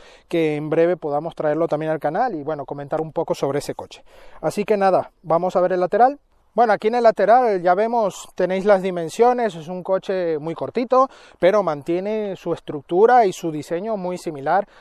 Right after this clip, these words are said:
a su predecesor. Como os he dicho antes, no ha variado en ningún aspecto, ni en plataforma, ni nada. Simplemente, bueno, han dado los toques necesarios, tanto en motorizaciones,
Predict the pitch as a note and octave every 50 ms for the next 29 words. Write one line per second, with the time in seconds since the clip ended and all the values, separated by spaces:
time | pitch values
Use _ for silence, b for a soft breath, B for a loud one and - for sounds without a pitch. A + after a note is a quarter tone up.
0 | B B B B B B D3 D3+ E3+ F#3 - G#3 E3 - D3+ C#3+ C3+ A#2+ C#3+ B2
1 | - F#3+ A3 G#3 E3+ C3 - - C#3+ C#3+ C#3 - - D#3+ D#3 E3+ F3 - F#3+ F3+
2 | F#3 G3 G#3 F#3+ A3 G#3+ G#3 - - - E3 D3+ D#3 D#3 D#3+ D#3+ D#3 D3+ D#3 D#3+
3 | D#3+ E3+ F3 F#3 G3 F#3+ - B B B B B - D#3 D#3 D#3 D3+ D3 D3 D3
4 | D3 D3+ E3 E3+ F3 E3+ - - - - E3+ E3 - - G3 G3 G3 F#3+ F3+ E3+
5 | D#3+ D3+ C#3 - C#3+ C#3 C3 C#3+ C3 - - F3 G3+ A3 A3+ A3+ G#3+ A3 A3 G#3+
6 | G#3 E3+ D3 D3+ E3 E3 D3+ C#3 - E3 D3+ C#3+ E3+ E3 E3+ E3+ E3+ F3 - F#3+
7 | E3+ D#3+ D3 C#3+ D3 C#3+ D3+ D#3 D#3+ E3 E3 E3+ E3+ E3+ - B B B B B
8 | B E3 D#3+ - - E3+ D#3+ - E3+ E3+ F3 D#3+ - D#3 - - E3+ E3+ E3+ F3+
9 | F#3 F#3 F#3+ F#3+ F3+ - - - C#3 C#3 C3 - D3 C#3+ C#3 C3 - C#3 C3+ -
10 | C#3+ - - G#3 G#3 G#3+ G#3 G#3 G#3 G#3 G#3+ G#3+ G#3 G3+ - -